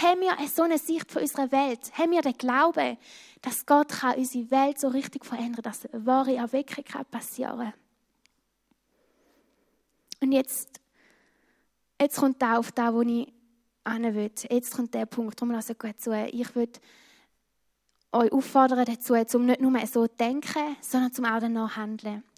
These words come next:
Weil vielleicht denkt man, ja, wieso sollte ich so groß denken? Es wird ja nichts ändern.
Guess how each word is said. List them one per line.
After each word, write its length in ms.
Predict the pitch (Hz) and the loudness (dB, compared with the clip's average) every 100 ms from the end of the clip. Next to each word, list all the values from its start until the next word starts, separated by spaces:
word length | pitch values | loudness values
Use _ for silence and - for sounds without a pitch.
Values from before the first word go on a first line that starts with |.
| _ - | _ -12
Weil 100 | 226 | -6
vielleicht 300 | 247 254 - | -4 -4 -6
denkt 200 | 220 233 | -6 -6
man, 140 | 208 | -4
ja, 140 | 202 | -4
wieso 220 | 226 262 277 | -4 -4 0
sollte 280 | 269 262 240 | 0 0 -4
ich 60 | |
so 100 | 247 | -6
groß 260 | 226 220 - | -4 -4 -4
denken? 380 | 226 233 - - | -10 -12 -12 -10
Es 200 | 226 226 | -8 -8
wird 160 | 220 | -8
ja 60 | 220 | -6
nichts 200 | 220 220 | -6 -4
ändern. 420 | 277 349 330 220 | -4 -4 -4 -6